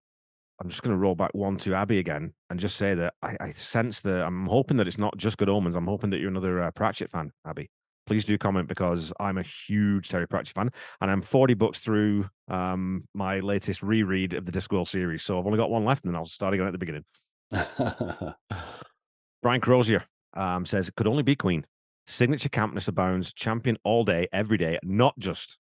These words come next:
Speaker 1: a Sunday. And Matt Greenham, who's still verified, he wants us to know, says,
Speaker 2: Good.
Speaker 1: "Obviously a champion, wonderful, witty whimsy.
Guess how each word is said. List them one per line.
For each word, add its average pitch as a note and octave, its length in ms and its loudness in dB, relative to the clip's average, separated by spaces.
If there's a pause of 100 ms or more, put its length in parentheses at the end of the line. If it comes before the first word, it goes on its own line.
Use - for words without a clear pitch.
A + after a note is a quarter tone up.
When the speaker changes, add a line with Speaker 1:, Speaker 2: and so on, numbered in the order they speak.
(120)
Speaker 1:
a - 80 -12
Sunday. B2 360 -12 (1000)
And F2+ 360 -2
Matt G#2 180 -2
Greenham, G2 420 0
who's - 140 -4
still D#3 320 6
verified, G#2 520 4
he G#2+ 80 -4
wants F#2+ 220 -4
us A#2+ 80 -8
to - 80 2
know, A2+ 200 2 (420)
says, F#2+ 180 0
Speaker 2:
Good. B2 80 4
Speaker 1:
"Obviously C3 300 4
a G#2 40 2
champion, F#2+ 500 -2
wonderful, B2 540 0
witty G2+ 380 -2
whimsy. E2+ 460 -4